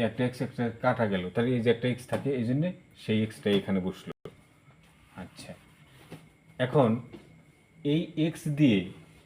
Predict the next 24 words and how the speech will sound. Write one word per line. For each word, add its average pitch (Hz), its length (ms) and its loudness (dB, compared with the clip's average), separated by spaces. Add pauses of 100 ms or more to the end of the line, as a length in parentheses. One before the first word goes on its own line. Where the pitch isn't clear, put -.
(300)
এই 190 120 6 (160)
ভাজকটাকে 135 580 0
গুণ 131 200 4
করতে 101 240 -2
হবে, 82 180 -4 (680)
ভাগফল 127 480 4 (100)
দিয়ে 170 160 6 (560)
ভাজককে 113 460 0
গুণ 117 180 4
করতে 98 220 -4
হবে। 85 140 -6 (480)
আচ্ছা, - 180 -4 (200)
এই 151 80 2 (120)
এক্সের 135 360 0 (440)
সামনে 120 360 4
মনে 127 180 6
মনে 117 180 4
একটা 110 220 -2
প্লাস 110 260 4
চিহ্ন 104 180 -2 (140)
আছে, - 180 -16 (840)
আবার 101 220 4 (720)
এই 131 80 4 (100)
এক্সের 135 260 -2